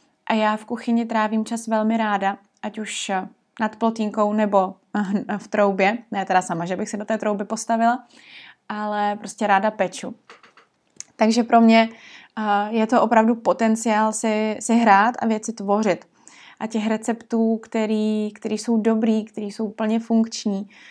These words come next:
je hodně moc. A mě pak vždycky strašně baví, když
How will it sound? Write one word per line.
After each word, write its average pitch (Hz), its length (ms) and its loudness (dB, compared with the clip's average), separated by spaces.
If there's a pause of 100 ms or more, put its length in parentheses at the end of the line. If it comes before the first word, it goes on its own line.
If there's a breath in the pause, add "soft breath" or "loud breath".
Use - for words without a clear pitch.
(200 loud breath)
je 208 400 -2
hodně 202 400 0
moc. 190 360 -2
A 208 60 -6
mě 202 160 -4
pak 214 140 0
vždycky 226 300 0
strašně 220 380 -2
baví, 208 280 2
když 202 400 -6